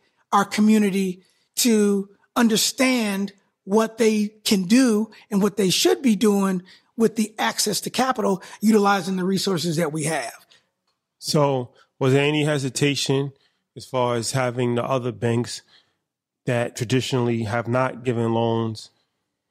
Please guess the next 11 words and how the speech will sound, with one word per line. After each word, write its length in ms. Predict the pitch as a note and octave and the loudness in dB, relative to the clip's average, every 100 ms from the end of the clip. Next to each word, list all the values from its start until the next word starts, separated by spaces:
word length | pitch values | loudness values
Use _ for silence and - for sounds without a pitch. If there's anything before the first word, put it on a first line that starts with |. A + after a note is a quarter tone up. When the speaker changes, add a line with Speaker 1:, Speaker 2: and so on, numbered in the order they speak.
| _ | _
Speaker 2:
to 420 | - A#2+ A2+ A#2 - | -4 -2 -2 -4 -4
people 280 | C3+ G#2 A2+ | -4 -2 -4
of 120 | A2 | -4
color 480 | - A#2+ A#2+ A#2+ A#2 _ _ | -4 -2 -2 -4 -8 _ _
to 100 | - | -4
have 220 | A#2+ B2+ A#2 | -2 -2 -2
them 140 | A#2+ | -4
involved 520 | A#2 A2+ A#2+ B2 A#2+ - _ - | -2 2 2 0 -4 -14 _ -8
in 140 | A#2+ | -4
your 160 | A#2 B2 | 0 0
bank? 400 | B2 C3+ G3+ - | 0 -2 -4 -16